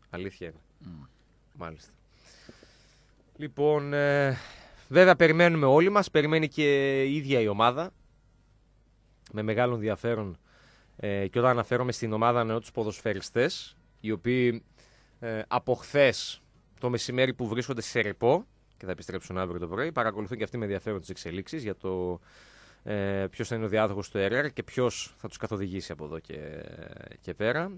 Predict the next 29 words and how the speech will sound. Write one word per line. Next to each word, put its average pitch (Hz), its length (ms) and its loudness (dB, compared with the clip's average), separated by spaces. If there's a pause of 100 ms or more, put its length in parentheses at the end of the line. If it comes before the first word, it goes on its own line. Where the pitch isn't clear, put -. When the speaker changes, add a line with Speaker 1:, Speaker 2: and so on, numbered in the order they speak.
Speaker 1:
Ε, 92 420 -6 (340)
μπορεί 95 260 -6
αυτή - 180 -8
να 98 80 -8
είναι 92 100 -6
και - 120 -18
η - 100 -12
πρώτη 92 340 -10 (300)
μεγάλη 87 360 -4
ενδιαφερόμενη 78 680 -14 (520)
της 87 180 -12
απόφασης 90 320 -8
που 90 80 -10
θα 92 100 -8
ληφθεί 87 280 -8
από 85 200 -6
την, 82 240 -8
ε, 82 140 -8
διοίκηση 82 400 -12
της, - 300 -14
ε, 82 300 -10 (420)
ομάδας, 110 420 -2
γιατί 113 420 -2 (520)
μεταξύ 104 440 -4
πολλών 117 360 2
άλλων 113 420 -2 (100)
αυτή 127 520 -6
η 107 180 -2
αλλαγή 104 640 0